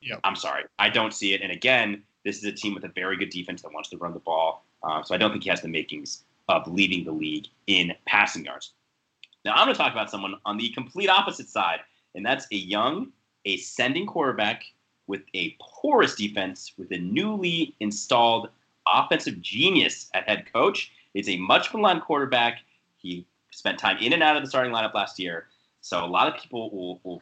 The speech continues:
Speaker 2: puke in their car when they hear this. But Jameis Winston, he is a guy who throws the ball downfield. He is a guy who is a gunslinger. He's a guy who's not afraid to throw the ball. He's got a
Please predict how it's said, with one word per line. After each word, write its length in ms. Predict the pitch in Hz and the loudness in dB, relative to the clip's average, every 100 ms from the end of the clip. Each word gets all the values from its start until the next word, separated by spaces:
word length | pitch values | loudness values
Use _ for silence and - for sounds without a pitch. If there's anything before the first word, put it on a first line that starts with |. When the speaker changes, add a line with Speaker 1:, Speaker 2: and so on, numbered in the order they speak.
| - | 2
Speaker 2:
puke 280 | 156 - 113 | 2 4 0
in 60 | |
their 120 | 104 | -2
car 280 | 87 120 107 | 4 6 6
when 100 | 95 | 6
they 60 | 87 | -4
hear 160 | 110 95 | -6 -6
this. 240 | 92 - _ _ - | -8 -14 _ _ -6
But 200 | 101 - | -6 -2
Jameis 480 | - 151 254 - 123 | 4 4 4 -2 -4
Winston, 540 | 139 151 - 71 - _ _ _ | -4 -6 -8 -12 -14 _ _ _
he 520 | - 180 220 160 - | -10 -6 -2 -4 -2
is 140 | 127 113 | -2 -2
a 60 | 104 | 2
guy 360 | 113 92 78 73 - | 4 4 2 -2 -8
who 100 | 107 | -10
throws 420 | - 123 135 156 | -4 0 2 2
the 60 | 131 | 0
ball 280 | 113 101 98 | 2 2 0
downfield. 540 | 87 82 - 87 82 - - | -2 -4 -6 -6 -6 -10 -8
He 280 | 104 104 101 | -4 -2 -2
is 120 | 92 92 | -6 -4
a 60 | |
guy 240 | 110 101 90 | 2 4 2
who 100 | 85 | -2
is 80 | |
a 40 | 80 | -4
gunslinger. 680 | 101 107 104 107 101 98 - - _ | 0 0 0 -4 0 0 -4 -10 _
He's 260 | 139 170 | 0 2
a 60 | 131 | 4
guy 160 | 95 87 | 4 4
who's 120 | - | 0
not 200 | 92 113 | 2 2
afraid 260 | - 101 87 | 0 -4 -4
to 60 | |
throw 200 | - 92 | -8 -8
the 80 | - | -6
ball. 320 | 87 82 78 - _ _ | -2 0 -2 -8 _ _
He's 160 | 101 | -2
got 140 | 98 | 0
a 120 | 78 | 0